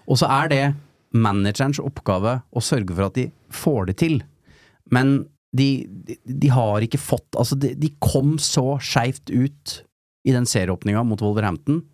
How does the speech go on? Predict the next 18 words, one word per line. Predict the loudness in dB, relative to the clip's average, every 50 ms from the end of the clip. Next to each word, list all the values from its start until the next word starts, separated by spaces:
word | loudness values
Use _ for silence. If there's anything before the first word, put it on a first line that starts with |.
| _ _ _ _ _ _ _ 0
Det | 4 4
var | 4 4 4 2
jo | 2 0
nesten | 0 0 0 0
som | 0 0
et | -2 -2
tap | -2 -2 0 0 0 -2 -2 -2 -2 0
å | 0
regne, | 0 0 0 0 0 0 0
ikke | 0 0
sant? | 0 0 0 -2
For | 0 0
alle | 0 0 0 0
satt | 0 -2 -2 -4 -6 _ -8 -8
og | -4 -2
forventet | -2 0 0 0 0 0 -2 -4 -4 -2 -2 -2 -2 -4 -10 _ _ _ _ _ -20 _ _ _ _ _ _ _ _ _ -6
så | -4 -2 0 0 0 0 2
mye. | 0 0 0 0 0 0 0 -2